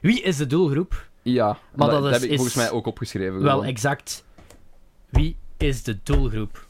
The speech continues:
Speaker 2: Je maakt, je maakt een animatiefilm waarbij je grappige personages en, en, en, en, laat ons eerlijk zijn, belachelijk oppervlakkige,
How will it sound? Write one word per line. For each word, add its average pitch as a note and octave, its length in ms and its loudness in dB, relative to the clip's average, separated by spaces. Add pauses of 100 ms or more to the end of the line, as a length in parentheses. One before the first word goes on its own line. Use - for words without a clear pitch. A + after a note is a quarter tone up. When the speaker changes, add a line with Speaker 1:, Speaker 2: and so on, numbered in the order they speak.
(120)
Speaker 2:
Je - 160 -4
maakt, B2 400 -4
je - 160 -6
maakt C#3 280 -4
een - 140 -8
animatiefilm D#3+ 840 -6 (140)
waarbij A2+ 520 -2
je G#2+ 240 -4 (240)
grappige B2 760 -4 (500)
personages C3 880 -6
en, G#2+ 240 -6
en, G2+ 180 -6
en, G2 280 -8
en, G2 240 -8 (840)
laat A2 220 -2
ons G#2+ 140 -10
eerlijk A2+ 240 -6
zijn, G#2 240 -10
belachelijk A2+ 420 -8
oppervlakkige, A2 920 -6